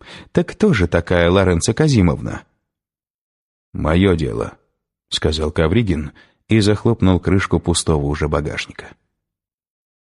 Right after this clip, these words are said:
Дрянная «семёрка» была единственным серьёзным приобретением Ковригина.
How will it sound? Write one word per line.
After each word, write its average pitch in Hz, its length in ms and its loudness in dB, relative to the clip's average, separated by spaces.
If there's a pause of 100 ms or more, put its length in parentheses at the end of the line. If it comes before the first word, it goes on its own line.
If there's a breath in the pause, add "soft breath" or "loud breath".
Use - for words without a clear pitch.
(360)
Дрянная 131 480 2
«семёрка» 143 600 2
была 135 260 2
единственным 117 760 0
серьёзным 90 580 2
приобретением 85 680 2
Ковригина. 85 640 0